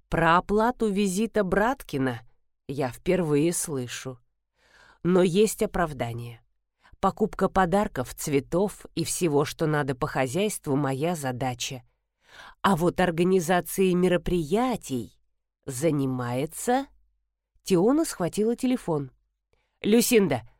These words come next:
зайди прямо сейчас». Потом бабушка вспомнила об обязанностях радушной хозяйки. Чай, кофе. В комнату без стука ворвалась стройная женщина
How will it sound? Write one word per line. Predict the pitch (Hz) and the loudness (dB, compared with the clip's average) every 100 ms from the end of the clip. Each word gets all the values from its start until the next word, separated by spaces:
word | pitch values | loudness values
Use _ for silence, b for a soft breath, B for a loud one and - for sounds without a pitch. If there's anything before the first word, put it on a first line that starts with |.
| _ | _
зайди | - 160 190 147 196 | -2 4 4 6 0
прямо | 220 185 165 | 4 4 4
сейчас». | 156 180 - 147 127 - _ _ _ _ _ _ _ - | 2 -2 -4 -4 -6 -12 _ _ _ _ _ _ _ -6
Потом | 170 - 392 415 | -4 0 0 2
бабушка | 320 - - - | 2 2 -2 -4
вспомнила | - - 277 330 311 294 262 | -6 -2 2 2 2 2 2
об | 214 | 4
обязанностях | 208 175 220 254 285 262 294 262 | 4 4 2 4 0 0 -4 2
радушной | 254 220 233 254 254 | 2 2 2 0 0
хозяйки. | 277 285 320 175 - 139 - _ _ _ _ | 0 0 0 0 -4 -12 -12 _ _ _ _
Чай, | - 151 120 202 | -4 -2 -2 -4
кофе. | - 123 - 240 233 - _ _ _ _ _ _ _ _ _ _ | -6 -10 -2 -2 -2 -16 _ _ _ _ _ _ _ _ _ _
В | - | -8
комнату | - 277 320 320 294 | 2 4 4 2 0
без | 190 175 - | 0 -2 -2
стука | - 254 302 | -2 0 0
ворвалась | 226 180 151 156 233 | 0 2 2 2 0
стройная | - - 185 165 143 135 | -4 -4 0 0 0 -4
женщина | 123 170 262 - 311 | -2 0 0 0 -2